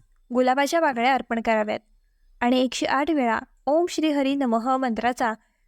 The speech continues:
जप करून त्यांची पूजा करावी. नंतर या कढई लाल रेशमी धाग्यात बांधून तुमच्या पर्समध्ये किंवा कपाटात ठेवाव्यात. या उपायाने शुक्रग्रहामुळे निर्माण होणारे अडथळे दूर होतात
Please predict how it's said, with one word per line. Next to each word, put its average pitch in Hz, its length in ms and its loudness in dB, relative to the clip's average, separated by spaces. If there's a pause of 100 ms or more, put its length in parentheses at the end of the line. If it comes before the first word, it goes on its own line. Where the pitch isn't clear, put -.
(160)
जप 269 260 2
करून 285 240 -2
त्यांची 262 240 -2
पूजा 240 320 -2
करावी. 220 340 -2 (720)
नंतर 302 300 0
या 302 220 2 (100)
कढई 254 420 0 (280)
लाल 262 260 2
रेशमी 302 380 -2
धाग्यात 247 320 0
बांधून 240 460 0 (1040)
तुमच्या 277 260 2
पर्समध्ये 262 640 0
किंवा 269 380 -2
कपाटात 240 400 -2
ठेवाव्यात. 214 480 -2 (1600)
या 277 200 2
उपायाने 269 600 0 (140)
शुक्रग्रहामुळे 277 1000 0 (240)
निर्माण 254 420 0
होणारे 302 340 0
अडथळे 269 400 -2
दूर 254 200 -2
होतात 214 320 0